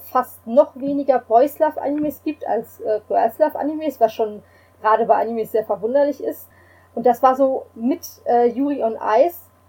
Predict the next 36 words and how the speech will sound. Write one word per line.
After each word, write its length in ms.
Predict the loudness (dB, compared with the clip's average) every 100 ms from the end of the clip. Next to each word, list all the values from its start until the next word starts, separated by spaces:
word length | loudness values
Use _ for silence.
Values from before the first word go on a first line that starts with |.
| _ -2
einer 240 | 2 4
der 160 | 2 2
einzigen 580 | 0 -2 -6 -8 -8 -6
Boys 340 | 0 2 2
Love 180 | -2 -2
Animes, 400 | -6 -6 -6 -6
die 100 | -8
mir 120 | -6
eingefallen 680 | -2 0 0 -4 -6 -6 -4
ist. 260 | -6 -8 -12 _ -20 _ -2
Hat 180 | 0 2
aber, 220 | 0 0
wie 60 |
gesagt, 260 | 0 -2 -2
eine 100 | 0
sehr 180 | 2 2
schöne 260 | 2 -4
Geschichte, 520 | -6 -8 -8 -10 2 6
ähm, 720 | 6 6 4 2 0 -10 -18 _ _ _
weil's 400 | 4 6 4 -2 0
da 160 | 2
auch 140 | 0 0
mehrere 400 | 0 0 -2 -6
queere 320 | -6 -2 -2
Charaktere 580 | -4 -8 -8 -8 -6 -6
gibt. 260 | -8 -8
Eigentlich, 480 | -8 -10 -8 -10 -10 -14
äh, 380 | -10 -8 -8 -10 -12 _ _ _
sind 320 | -16 -16 -16
die, 60 |
glaub 220 | -10 -8 -8
ich, 120 | -10
alle 240 | -2 2 2
irgendwie 360 | 0 -8 -10
queer. 480 | -14 -14 -8 -6 -6 -8 _ _ _ _ -10
Und 260 | -8 -8